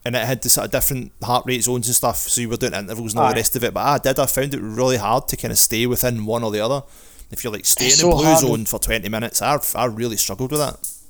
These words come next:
Speaker 2: Aye, and you find that it's quite such a slow pace, and you're like, "Oh,
Speaker 1: Mm.
Speaker 2: this is horrendous." But that's, that is design. But, and then you can get people that, oh, um,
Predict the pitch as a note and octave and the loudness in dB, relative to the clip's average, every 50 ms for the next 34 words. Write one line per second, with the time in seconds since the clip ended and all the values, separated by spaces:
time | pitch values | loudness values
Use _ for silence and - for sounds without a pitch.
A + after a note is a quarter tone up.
0 | - - _ - - - - _ - - - - F#3 F#3 F#3+ F#3 F#3 F3+ F3+ E3+ | -20 -20 _ -20 -20 -20 -20 _ -20 -8 -4 -2 0 2 2 2 2 4 4 2
1 | D3+ D3+ - E3+ F3+ F#3 E3+ C#3+ - D#3 - - - E3 D#3+ C#3+ - - F#3+ - | 2 4 4 4 4 4 4 4 2 2 0 2 4 4 4 4 2 0 0 2
2 | - - C#3+ - - E3 - - - D3+ C3+ C3 - D3 D3 D#3 D#3 - E3+ D#3+ | 4 2 2 2 2 2 2 2 2 0 0 0 2 4 4 4 4 4 4 4
3 | D3+ D3 C#3 C#3 C#3 C3+ C3 B2+ B2+ B2+ B2 A#2+ B2 B2+ B2 - - - C#3 - | 4 6 6 4 4 4 4 2 2 2 2 2 2 2 2 2 0 0 0 -2
4 | - C3 C3 C3+ C#3 C#3+ D3 D#3+ D#3 - - D3 D3 - - _ _ _ _ _ | -4 -2 0 2 4 4 4 4 4 4 4 4 4 4 2 _ _ _ _ _
5 | _ _ _ _ - F3+ - - - - - - - _ _ - F3 D#3 D3 D3 | _ _ _ _ 2 2 2 2 0 -2 -4 -6 -10 _ _ 2 4 4 6 4
6 | C#3+ - - D3+ C#3 D3 D#3+ D#3+ - - - - - - - - - _ _ - | 2 4 4 4 6 4 4 4 2 0 -2 -6 -20 -20 -20 -20 -20 _ _ 2
7 | D3+ C#3 C3 C#3 C#3+ C#3+ C#3+ C#3 C#3+ C#3+ - D#3+ D3 - D3+ D3 C#3+ - F3+ - | 2 4 6 6 8 8 8 6 4 2 0 -2 0 2 2 2 2 2 2 4
8 | - D#3+ C#3 D3 C3+ C#3+ D3+ D3 C#3 C3+ B2+ - - _ _ _ _ _ _ _ | 4 4 6 6 6 8 8 8 6 6 4 2 -2 _ _ _ _ _ _ _
9 | _ _ C#3 C3+ B2+ B2+ B2+ B2+ B2+ B2+ C3 B2+ B2+ A#2+ - | _ _ -4 -2 0 0 0 0 0 -2 -2 -2 -4 -6 -8